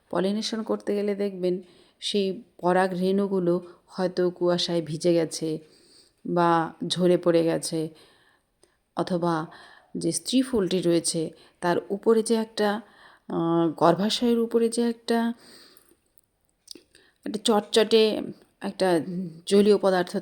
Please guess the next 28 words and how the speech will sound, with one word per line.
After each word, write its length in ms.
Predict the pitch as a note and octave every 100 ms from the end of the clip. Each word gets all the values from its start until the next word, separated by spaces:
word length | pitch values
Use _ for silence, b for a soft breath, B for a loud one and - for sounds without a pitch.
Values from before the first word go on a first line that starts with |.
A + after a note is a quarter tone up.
| G3
থাকে 220 | F3 F3+ F3
বা 60 | E3
আঠালো 260 | F3+ G3+ F3+ F3+
পদার্থ 280 | E3+ F3 - F3
থাকে, 220 | F3 F3 F3 B B -
সেটা 200 | B3+ A3+ G#3+
হয়তো 180 | G#3 F3+
শুকিয়ে 320 | F3+ E3 D#3 D3+
গেছে। 260 | C#3+ - D3 - b b b b b b b b b -
সেটা 280 | - B3 C4
শুকিয়ে 360 | C4+ C4 C4 B3
গেলেও 200 | A#3+ A#3 A#3+
কিন্তু 160 | A#3 A3+
পলিনেশন 440 | F3+ F3 E3+ E3+ F3 E3
ঠিকঠাক 320 | D#3+ - D3+ D#3
হবে 160 | D#3 D3
না। 60 | F3 - B B B B B -
অর্থাৎ 440 | G#3 G#3 G3+ F3 - - B _ -
পুরুষ 260 | A#3 C#4 C#4+
ফুলের 260 | - C4+ C4
মধ্যে 240 | C4 B3 B3+
যেরকম 300 | B3 B3 B3 A#3+
পরাগধানীতে 640 | A3 G3+ G3+ G#3+ A3 G#3+ G#3
পরাগরেণু 480 | F3 F3+ F3+ G3+ A3
থাকতে 320 | A3+ A3 - A#3
হবে, 140 | A#3 A#3+ -
ঠিক 140 | C4+ B3+
সেরকমই 500 | - A#3 A3+ G#3+ F#3+